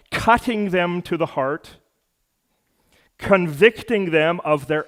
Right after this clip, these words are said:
utter folly. The pain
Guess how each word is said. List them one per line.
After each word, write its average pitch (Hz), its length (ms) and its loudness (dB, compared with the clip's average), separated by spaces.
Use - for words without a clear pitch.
utter 180 580 0
folly. 233 920 0
The 180 100 4
pain 208 880 4